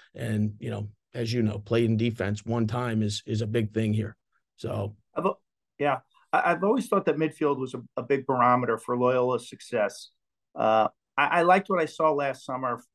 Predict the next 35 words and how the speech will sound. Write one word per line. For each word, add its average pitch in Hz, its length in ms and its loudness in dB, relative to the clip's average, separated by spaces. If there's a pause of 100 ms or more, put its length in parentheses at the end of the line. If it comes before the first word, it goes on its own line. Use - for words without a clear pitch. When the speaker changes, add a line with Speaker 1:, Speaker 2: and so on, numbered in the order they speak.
Speaker 2:
Uh, 117 80 -4 (280)
I 147 120 2
don't 170 100 4
have 170 100 4
my 139 120 4
pronunciation 131 640 0
guide, 110 180 2
but, 110 180 2 (140)
uh, 101 160 0
Poitras, 143 600 0 (520)
uh, 104 320 2
your 123 160 2
lefty 131 340 2
last 104 320 2
year, 107 100 0
Adam, 120 280 2
I 107 80 -2
thought 120 240 -4
had 110 120 -2
a 117 40 -4
really 135 220 0
strong 123 400 -2
year. 135 260 -2
And 135 80 -2
then 135 100 -2
I 135 40 0
liked 139 260 0
what 131 120 0
I 123 60 -2
saw 127 400 2
for 120 120 -10
him 123 320 -12 (460)
from 135 180 -4
Team 143 220 -2
Canada, 139 500 2